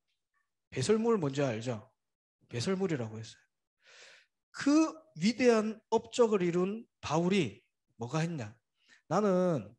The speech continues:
다 필요 없다. 나는 이 예수님께 잡힌 바 된 그것을 향해 달려간다." 모든 사람들은 나, 육신, 성공을 달려가고 있을 때 바울은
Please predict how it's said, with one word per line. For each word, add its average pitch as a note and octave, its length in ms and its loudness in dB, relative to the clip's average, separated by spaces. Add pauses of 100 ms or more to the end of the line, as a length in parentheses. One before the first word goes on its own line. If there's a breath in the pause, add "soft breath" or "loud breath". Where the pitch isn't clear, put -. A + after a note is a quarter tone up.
(140)
다 - 120 -10
필요 A#3+ 200 -2
없다. B2 520 -4 (680 soft breath)
나는 F#3+ 360 2 (200 loud breath)
이 G#3+ 240 0
예수님께 D4+ 1000 2
잡힌 C4+ 440 -2
바 A#3+ 160 4
된 B3+ 320 2 (440)
그것을 A3+ 400 2
향해 G3+ 380 2
달려간다." F3 420 4
모든 D4 300 2
사람들은 A#3+ 600 6 (880 soft breath)
나, C#3+ 540 2 (680)
육신, F#3 600 4 (160)
성공을 G#3 500 4
달려가고 G#3 440 6
있을 E3 200 2
때 G#3+ 80 4
바울은 F#3 480 4